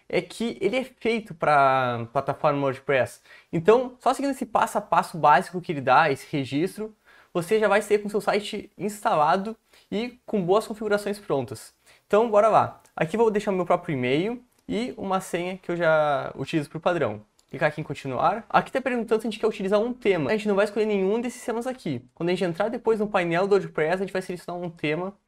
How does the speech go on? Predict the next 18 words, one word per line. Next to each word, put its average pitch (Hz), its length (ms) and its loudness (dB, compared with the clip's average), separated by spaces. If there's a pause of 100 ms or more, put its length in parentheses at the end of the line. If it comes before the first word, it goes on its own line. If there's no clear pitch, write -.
(240)
que 180 100 -2
é 175 40 2
compatível 226 760 -2
com 226 100 -4
o - 20 2
Elementor, 185 440 -2
uma 135 140 -4
ferramenta 160 440 -6
que - 80 -10
a 180 40 -8
gente 165 80 -10
vai 170 80 -4
utilizar 151 600 -2
pra 160 140 0
desenvolver 180 800 0
a 156 80 -6
nossa 160 240 -4
página. 117 500 0